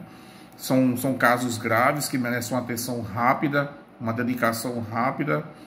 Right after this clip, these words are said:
e a gente tá aí pra isso. Beleza? Então, assim, se você não me segue, por gentileza, passa a seguir pra mais vídeos, né? Simples, assim como eu faço, na humildade, né? Sem edições, como se você estivesse aqui do meu lado.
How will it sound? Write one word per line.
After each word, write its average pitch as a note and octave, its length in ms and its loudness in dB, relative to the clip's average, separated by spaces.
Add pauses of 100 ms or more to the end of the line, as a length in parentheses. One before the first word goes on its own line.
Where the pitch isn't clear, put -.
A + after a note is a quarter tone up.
(180)
e - 80 -6
a A#2+ 60 0
gente B2+ 300 0
tá B2+ 180 4
aí A#2 240 4
pra - 260 -4
isso. - 420 -6 (800)
Beleza? D3+ 460 4
Então, C#3 320 2
assim, B2+ 300 0
se B2 180 -2
você B2+ 240 0
não B2 80 0
me A#2+ 100 0
segue, C#3+ 480 4 (920)
por C3+ 100 0
gentileza, B2+ 520 2
passa A2+ 240 0
a - 40 -8
seguir A#2 280 -2
pra A2+ 140 0
mais A2+ 280 2
vídeos, C#3+ 480 2
né? C#3+ 240 0 (380)
Simples, G3 640 4
assim E3 200 2
como C#3 200 2
eu A#2 80 2
faço, D3 560 4
na A#2+ 120 0
humildade, B2+ 760 4
né? C3 200 -2
Sem B2 380 -2
edições, C3+ 840 -2 (280)
como C#3 200 0
se - 100 -4
você C#3 220 2
estivesse C3 420 4
aqui C3+ 460 2 (420)
do C3 140 2
meu C3 200 6
lado. D2+ 300 0